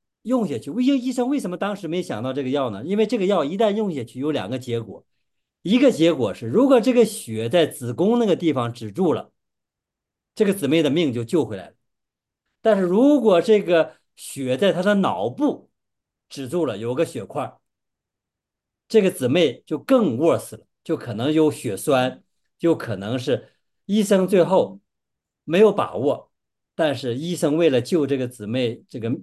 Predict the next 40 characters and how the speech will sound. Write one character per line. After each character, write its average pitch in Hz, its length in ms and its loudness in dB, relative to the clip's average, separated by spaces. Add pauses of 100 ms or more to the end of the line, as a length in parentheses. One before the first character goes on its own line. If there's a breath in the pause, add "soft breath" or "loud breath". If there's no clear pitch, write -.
(180)
生 135 260 -4
命， 135 240 -2
就 120 120 -6
是 113 140 -6
让 139 160 -2
她 131 120 -2
止 101 200 -12
住， 110 200 -8
就 123 120 -10 (160)
只 190 280 2
好 98 280 -4
用 127 220 -4
这 123 80 -6
个 110 120 -4
药 127 220 0
了。 80 140 -14 (1040)
但 147 200 0
是 123 280 -4 (640)
用 220 240 4
完 151 200 2
之 143 100 2
后， 127 340 -2 (800)
这 160 160 -2
个 123 400 -4 (480)
血 127 600 -6 (640)
止 127 220 -10
住 127 220 -2
了， - 180 -14 (880)
真 165 220 2
的 156 100 4
是， 120 460 -4 (340)
就 135 160 -2
是 117 260 -4
在 123 460 -2 (400)
子 120 240 -12
宫 143 260 0
那 139 120 0
个 120 120 0
地 120 180 -2
方 104 300 -8